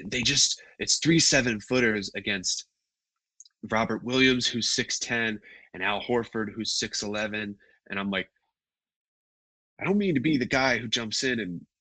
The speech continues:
and corrects you, but you would think that based on how they play."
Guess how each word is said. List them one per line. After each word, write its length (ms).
and 160
corrects 420
you, 140
but 240
you 200
would 200
think 320
that 260
based 300
on 80
how 180
they 140
play." 420